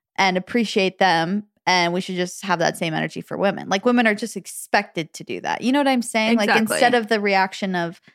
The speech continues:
Speaker 1: "Well, that's the bare minimum." It's like, "Well, why don't we just appreciate everybody more
Speaker 2: Right.
Speaker 1: often?"
Speaker 2: Appreciate everyone.
Speaker 1: Yeah.
Speaker 2: Men and women. Yeah.
Speaker 1: Exactly.
Speaker 2: Definitely.
Speaker 1: 'Cause I, I always am like,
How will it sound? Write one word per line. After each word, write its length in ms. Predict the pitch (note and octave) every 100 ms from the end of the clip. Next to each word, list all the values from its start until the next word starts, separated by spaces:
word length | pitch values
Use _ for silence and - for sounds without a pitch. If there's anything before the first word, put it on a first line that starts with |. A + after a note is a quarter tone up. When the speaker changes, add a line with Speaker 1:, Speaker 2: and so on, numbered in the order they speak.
| _ _ _ _ _ G#3
Speaker 1:
"Well, 60 |
that's 180 | A3+ G#3+
the 80 | A3+
bare 240 | G#3+ F#3+
minimum." 480 | F3 D#3+ C3+ F2+ G#2
It's 120 | -
like, 120 | G3 -
"Well, 220 | A#3 A#3
why 120 | C4+
don't 100 | G4+
we 80 | G4
just 760 | D4+ - - - - - - -
appreciate 500 | A3 - C4 C4 G#3
everybody 400 | G#3+ E3+ G2 G2+
more 140 | - B3+
Speaker 2:
Right. 140 | G#3+
Speaker 1:
often?" 100 | -
Speaker 2:
Appreciate 460 | A#3+ D4 - B3 G#3+
everyone. 500 | G#3 G#3+ G#3+ G#3+ - _
Speaker 1:
Yeah. 360 | - G#3 A#2+ - G#3
Speaker 2:
Men 360 | A#3+ A#3+ G#3+ A#2
and 180 | G#3 F3+
women. 340 | D3 G3+ A#3+ -
Yeah. 260 | A3 G3 A#3
Speaker 1:
Exactly. 520 | A3 G3 - - A3+
Speaker 2:
Definitely. 320 | - A3 A3+ B3
Speaker 1:
'Cause 180 | C4+ -
I, 380 | A3 A#3+ C4+ B3 -
I 140 | A3
always 400 | - G3+ G#3+ G#3 G3+
am 160 | F#3
like, 340 | F3 E3 -